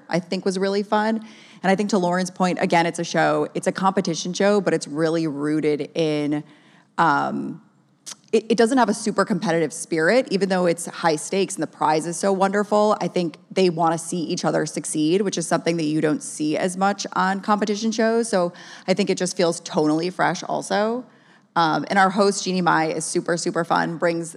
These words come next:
the most energy to everything that she does.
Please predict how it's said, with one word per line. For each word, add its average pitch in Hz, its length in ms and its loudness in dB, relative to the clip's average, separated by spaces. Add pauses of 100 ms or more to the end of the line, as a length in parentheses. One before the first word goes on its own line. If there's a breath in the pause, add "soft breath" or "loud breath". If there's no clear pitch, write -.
(160)
the 202 120 4
most 196 380 2
energy 170 440 0
to - 200 0
everything 180 400 0
that 170 140 -6
she 170 160 -4
does. 160 580 -2